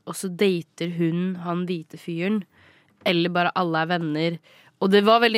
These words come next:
interessant, for du ser veldig, veldig tydelig i den scenen, som er et sånt retroperspektiv. Man kommer jo tilbake til den scenen på slutten, at han, amerikanske ektemannen,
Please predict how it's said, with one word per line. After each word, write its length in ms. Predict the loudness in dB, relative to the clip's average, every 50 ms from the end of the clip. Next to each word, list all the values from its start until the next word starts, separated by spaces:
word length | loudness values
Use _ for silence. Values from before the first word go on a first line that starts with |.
| 0 -2
interessant, 400 | -4 -6 -6 -4 -4 -4 -4 -6
for 100 | -6 -6
du 40 | -6
ser 320 | -6 -6 -4 -4 -2 -2 -2
veldig, 280 | -4 -4 -4 -4 -4 -4
veldig 180 | -4 -4 -6 -8
tydelig 340 | -8 -6 -6 -6 -6 -6 -6 -4 -4
i 20 | -4
den 140 | -4 -4 -4
scenen, 360 | -4 -2 -2 -2 -2 -4 -4
som 140 | -4 -6 -4
er 100 | -4 -4
et 80 | -4
sånt 180 | -6 -8 -8 -8
retroperspektiv. 880 | -8 -8 -8 -8 -10 -10 -10 -10 -12 -14 -14 -16 -12 -8 -8 -8 -8 -10 -12 _ -20 -16 -12
Man 180 | -10 -8 -6 -4
kommer 220 | -4 -4 -2 -2
jo 80 | -2 -2
tilbake 280 | -2 -2 -4 -4 -6 -6
til 100 | -4 -4
den 100 | -4 -4
scenen 240 | -4 -4 -4 -6 -6
på 100 | -8 -10
slutten, 360 | -10 -10 -8 -6 -6 -4 -2 0
at 300 | -2 -2 -4 -10 -20 -20 _ _ _ _ _ _ _ _ _ _ _ _ _ -12 -6 0
han, 400 | 2 4 4 4 4 2 2 0 -4 -10 -20 -20 -20 -18 -6 -2
amerikanske 680 | 0 2 2 2 2 2 0 0 0 -4 -4 -2 -2 -2 -2 -2
ektemannen, 460 | -6 -8 -8 -6 -4 -2 -2 -2 -4